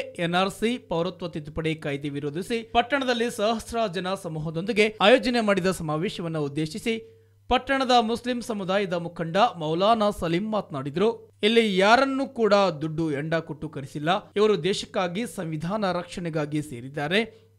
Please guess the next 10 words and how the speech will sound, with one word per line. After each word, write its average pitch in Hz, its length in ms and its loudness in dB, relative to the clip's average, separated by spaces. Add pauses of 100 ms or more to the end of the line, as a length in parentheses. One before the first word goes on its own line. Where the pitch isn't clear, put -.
ಇಲ್ಲಿ 262 200 2
ನಾವು 254 280 4
ಹಿಂದೂ, 214 300 0
ಮುಸ್ಲಿಂ, 180 440 -4
ಇತರ 160 220 -4
ಎಲ್ಲ 175 460 -2
ಸಮುದಾಯದವರು 160 1120 -6
ಸಹೋದರತ್ವದೊಂದಿಗೆ 240 1040 4
ಜೀವನ 196 500 -4
ಸಾಗಿಸುತ್ತಿದ್ದೇವೆ. 160 1160 -4